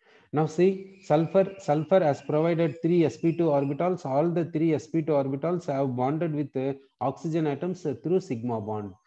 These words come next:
So this sulfur with oxygen sigma bond, sulfur with oxygen sigma bond, sulfur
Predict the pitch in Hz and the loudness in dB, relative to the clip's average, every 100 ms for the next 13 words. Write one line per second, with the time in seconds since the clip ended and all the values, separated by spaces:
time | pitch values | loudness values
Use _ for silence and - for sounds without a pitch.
0 | _ _ 139 135 123 127 131 - 139 151 | _ _ -2 -2 -4 -6 -6 -4 -4 -2
1 | - 185 190 - _ _ _ _ - 160 | 2 0 0 -10 _ _ _ _ -6 -4
2 | 170 135 127 160 175 170 143 120 123 110 | -2 -2 -2 -4 -2 -2 -4 -4 -4 -4
3 | 104 - _ _ _ _ _ - 151 160 | -6 -12 _ _ _ _ _ -2 0 0
4 | 160 190 190 - 147 139 143 135 - 165 | 0 0 0 -8 -8 -4 -4 -4 -4 -4
5 | 175 - 127 127 107 104 98 _ _ _ | -4 -4 -4 -4 -4 -8 -12 _ _ _
6 | _ 147 165 165 185 185 | _ -2 -2 0 0 0